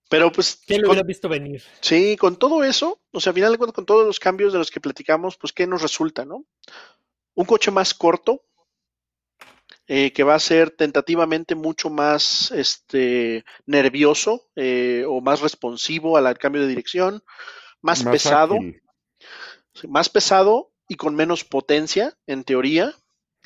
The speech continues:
Speaker 1: con un poquito de menos downforce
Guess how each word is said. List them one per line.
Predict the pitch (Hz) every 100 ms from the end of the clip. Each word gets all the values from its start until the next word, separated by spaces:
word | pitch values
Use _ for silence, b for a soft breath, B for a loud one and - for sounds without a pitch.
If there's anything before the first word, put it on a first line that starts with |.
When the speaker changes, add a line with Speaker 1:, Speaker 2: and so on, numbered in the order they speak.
| b b b
Speaker 1:
con | - 151
un | 190 226
poquito | 254 - 214 - 220
de | 190
menos | 160 160 180 202 214 226 - - 440
downforce | 151 - 165 208 294 427 320 - -